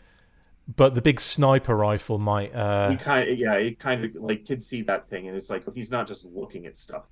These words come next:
Speaker 1: No, he's not just looking at stuff. He is annihilating it. Um,
Speaker 2: Yeah.
Speaker 1: but yeah, I think that might be not, I'm not saying that's the definitive reason,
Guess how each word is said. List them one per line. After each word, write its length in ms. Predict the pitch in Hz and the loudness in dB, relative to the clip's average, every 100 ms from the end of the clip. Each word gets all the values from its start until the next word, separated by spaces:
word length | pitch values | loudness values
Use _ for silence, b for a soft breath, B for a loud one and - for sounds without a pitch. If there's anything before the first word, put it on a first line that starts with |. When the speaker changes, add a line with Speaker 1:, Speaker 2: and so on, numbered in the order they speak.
| - - _ _ - | -20 -20 _ _ -6
Speaker 1:
No, 180 | 151 139 | 2 2
he's 160 | 165 | 4
not 140 | 320 226 | 2 2
just 140 | 190 | 0
looking 300 | 190 - 143 | 0 2 0
at 80 | 110 | 0
stuff. 260 | - 110 - b b b | 2 0 0 b b b
He 240 | - 165 175 | -4 2 4
is 200 | 165 - | 4 2
annihilating 1000 | 147 147 147 143 151 117 98 90 - 90 | 2 4 4 4 4 4 2 -2 -6 -6
it. 300 | 85 - - b b b b - | -8 -10 -18 b b b b 2
Um, 460 | 117 117 113 110 | 6 6 4 0
Speaker 2:
Yeah. 40 | 117 - | -6 -4
Speaker 1:
but 120 | 147 147 | -2 4
yeah, 180 | 139 | 8
I 80 | 131 | 8
think 420 | 131 180 170 147 156 | 6 0 -2 0 2
that 200 | 151 156 | 4 2
might 520 | 143 147 151 147 - | 2 4 2 -2 -2
be 500 | 139 127 123 127 - _ - - - 156 | 0 2 0 -4 -8 _ -20 -18 -6 2
not, 340 | 185 196 - - | 4 4 0 0
I'm 80 | 151 | 2
not 120 | 151 | 4
saying 220 | 147 135 | 4 4
that's 200 | 127 - | 0 -4
the 160 | - 113 | -6 -2
definitive 560 | 123 - 131 127 127 131 | -2 0 0 0 -2 0
reason, 440 | 135 127 135 | 0 0 0